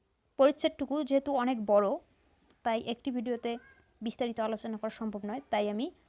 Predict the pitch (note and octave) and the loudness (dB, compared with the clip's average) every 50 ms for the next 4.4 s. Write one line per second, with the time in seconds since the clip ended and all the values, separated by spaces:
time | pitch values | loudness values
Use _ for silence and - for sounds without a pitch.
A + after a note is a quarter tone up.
0 | _ _ _ - - C4+ C#4 C#4+ C#4+ - - D#4 D#4 D#4 - _ _ _ _ _ | _ _ _ 2 4 4 4 4 2 -2 -2 -2 -2 -2 -4 _ _ _ _ _
1 | _ - A3+ A3 A#3+ A#3 C4 B3 A#3 A#3 A3 - - A3+ G#3+ G#3+ - - E4 F#4+ | _ -8 -6 -4 -2 0 0 0 0 0 -2 0 0 -2 -2 0 -2 -2 -2 -2
2 | G4+ - A#3+ A3+ G#3+ G3 G#3 G3+ - G#3 G#3 C#4+ F#4+ G#4 _ _ _ _ _ - | -2 -2 0 2 2 2 0 -2 -4 -6 -6 -8 -8 -10 _ _ _ _ _ 0
3 | E4 F4 F4+ F4+ F4+ E4+ F4 E4 D4+ C4 B3 - A#3+ B3 A#3 - B3 G3+ F3+ F#3+ | 2 2 4 4 4 8 8 8 8 8 4 -2 -4 -6 -2 2 2 2 2 0
4 | - - E3+ - - D#3 D3 - | -4 -6 -8 -10 -10 -10 -10 -10